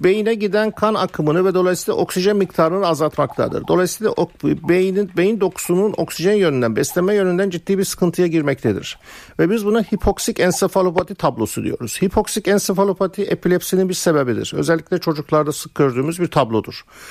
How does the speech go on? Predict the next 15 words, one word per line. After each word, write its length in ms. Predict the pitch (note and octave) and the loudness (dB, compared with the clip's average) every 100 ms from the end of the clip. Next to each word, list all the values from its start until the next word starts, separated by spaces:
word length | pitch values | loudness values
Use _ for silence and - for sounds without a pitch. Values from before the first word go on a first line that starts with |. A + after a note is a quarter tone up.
| - - - - | -20 -20 -16 0
Eğer 360 | C#3+ G3 G#3+ F3+ | 2 2 0 0
böyle 280 | A3 A3+ | 2 2
bir 180 | F#3+ F3+ | 0 -2
tablo 340 | - E3+ F3+ E3 | 0 0 2 2
varsa 580 | F#3 F#3 - A3+ A3 - | 0 0 -2 -2 -2 -2
tabii 240 | G3+ G3 | -2 -2
ki, 160 | E3+ G#3 | 0 2
e, 420 | G3+ F#3+ F#3 F3+ | 2 2 2 2
uzun 280 | E3+ E3 G3 | 0 0 0
süreli 340 | - F#3 F#3+ | 0 0 2
bir 60 | G#3 | 2
tedaviye 520 | F#3 F3 F3 E3+ F#3+ | 2 2 2 2 0
ihtiyaç 720 | - - - D3 E3 D3+ - | -2 -12 -8 -2 2 2 2
vardır. 400 | G#2+ F#2+ - - - | 0 0 -6 -14 -8
Ama 340 | - F#3+ F3+ | -2 2 0